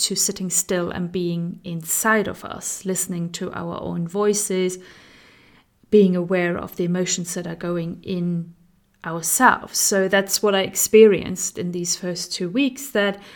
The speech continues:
I kept running away from being in this uncomfortable place of feeling my emotions, questioning maybe why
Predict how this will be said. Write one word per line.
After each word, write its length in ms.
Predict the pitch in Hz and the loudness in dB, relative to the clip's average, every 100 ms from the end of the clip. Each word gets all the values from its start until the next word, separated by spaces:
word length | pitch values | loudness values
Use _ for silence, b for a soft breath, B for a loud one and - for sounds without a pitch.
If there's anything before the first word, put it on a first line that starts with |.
| B B B B _ | B B B B _
I 160 | 190 202 | 0 2
kept 320 | 202 208 208 | 0 -6 -4
running 260 | 190 185 180 | -2 -2 0
away 380 | 180 196 185 180 | 2 4 4 2
from 600 | 180 185 170 175 175 175 - _ _ _ _ _ _ _ - | 0 0 0 -2 -4 -8 -20 _ _ _ _ _ _ _ 2
being 420 | 240 226 196 180 | 6 8 6 2
in 180 | 180 180 | -4 -6
this 240 | 175 175 - | -6 -6 -4
uncomfortable 680 | 185 180 185 - - 180 175 | -6 -4 -6 -8 -8 -6 -6
place 840 | 175 - - 262 247 190 190 190 - | -8 -12 -4 2 4 4 4 0 -2
of 400 | 190 180 180 175 - B B B B B | 0 0 0 -4 -14 B B B B B
feeling 600 | - - - 226 226 202 | -18 -14 2 6 8 8
my 200 | 180 175 185 | 4 -2 -6
emotions, 960 | 180 196 254 247 - 240 226 226 220 | -2 4 6 6 4 2 2 0 -4
questioning 1040 | 220 - 202 - - 202 185 185 180 180 175 | -6 -6 -4 2 2 2 0 0 -2 -4 -4
maybe 580 | 180 180 180 175 175 - - _ | -4 -2 -2 -2 -4 -10 -20 _
why 880 | 190 170 180 196 233 262 285 311 311 | -6 -2 2 6 6 6 4 2 0